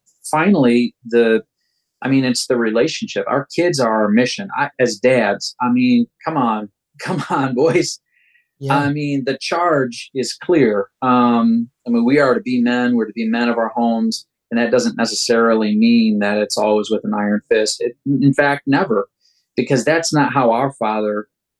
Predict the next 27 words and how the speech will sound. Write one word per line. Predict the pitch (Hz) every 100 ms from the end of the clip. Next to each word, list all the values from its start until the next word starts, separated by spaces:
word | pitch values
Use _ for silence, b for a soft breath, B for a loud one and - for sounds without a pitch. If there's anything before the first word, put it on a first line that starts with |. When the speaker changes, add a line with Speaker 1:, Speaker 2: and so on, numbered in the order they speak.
| _ _ _ _ _ -
Speaker 1:
has | 127 117
been | 120
a | 117
father | - 107 110 107 -
to | -
us. | 110 107 - - - -
I |
mean, | 120 113
he's | 113 107
been | 117 104
gracious, | 110 117 127 - 139 - - _ _ _ -
he's | 113
been | 113 101 -
patient, | 131 131 - 123 117 _ _ _ _
and, | 113 110 104 101
um, | 107 104 104 120
you | 120
know, | 117
it's | 120 -
been | 135 123
modeled | 117 127 127 107
for | - 104 101
us. | - -
And, | 117 110 110
you | 123
know, | 117 113 113 - _ _ _ _
um, | 110 110 110 107 104 104